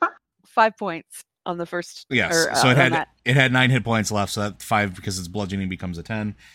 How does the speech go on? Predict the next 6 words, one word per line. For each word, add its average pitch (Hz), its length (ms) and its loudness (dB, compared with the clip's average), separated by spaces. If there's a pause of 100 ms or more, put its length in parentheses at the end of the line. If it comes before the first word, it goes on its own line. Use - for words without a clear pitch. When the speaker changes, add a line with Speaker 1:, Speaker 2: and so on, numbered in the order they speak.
(220)
Speaker 2:
Uh, 95 300 -4 (120)
so 127 260 -2
here's 151 300 -2
what 147 120 -4
happens. 87 600 -10 (360)
Speaker 1:
Sweet. 269 420 -2